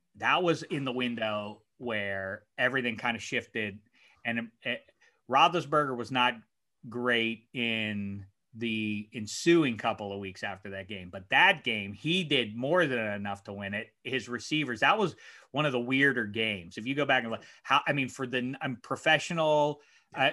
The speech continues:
people whose, whose job titles include some reference to catching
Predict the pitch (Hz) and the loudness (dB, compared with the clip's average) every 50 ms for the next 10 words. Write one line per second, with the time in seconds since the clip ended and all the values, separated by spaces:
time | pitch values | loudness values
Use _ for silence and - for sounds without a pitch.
0 | - - 156 170 170 170 170 160 143 156 151 135 - - - 135 131 120 110 107 | 0 -2 -2 0 0 2 2 2 2 2 0 0 -2 -4 -6 -6 -6 -6 -4 0
1 | 139 131 127 131 131 120 - 135 120 117 120 110 104 120 113 113 - - 139 131 | 4 6 6 6 6 4 2 0 2 2 0 -2 -4 -4 -6 -6 -6 -2 0 0
2 | 123 120 110 107 - - 135 123 120 123 120 120 - - 117 107 - - 113 - | 0 0 -2 -4 -2 0 0 2 2 2 2 2 0 -2 -4 -6 -6 -10 -12 -10
3 | - - 120 110 - - 131 123 113 113 113 113 110 | -4 -2 0 0 0 -2 -4 -2 -2 -2 -4 -6 -8